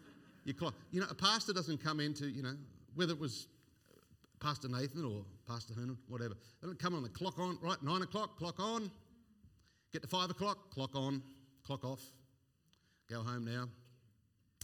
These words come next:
Phone rings at eleven o'clock at night. The pastor says, "Hello, hello, this is, this is brother so-and-so, and,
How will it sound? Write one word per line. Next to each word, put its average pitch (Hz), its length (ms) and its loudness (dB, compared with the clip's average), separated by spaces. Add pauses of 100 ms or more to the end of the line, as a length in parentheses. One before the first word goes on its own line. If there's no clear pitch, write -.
(420)
Phone 143 280 4
rings 147 520 4
at 113 60 -6 (200)
eleven 117 220 0
o'clock 113 260 -4
at 92 100 -8
night. 101 220 -4 (800)
The 98 60 -14
pastor 113 300 -6
says, 98 220 -6
"Hello, 180 400 -4 (880)
hello, 131 220 -6 (320)
this 117 160 -8
is, 107 140 -6 (520)
this 107 140 -8
is 117 240 -10 (560)
brother 110 220 -2
so-and-so, 107 440 -4 (160)
and, 95 120 -4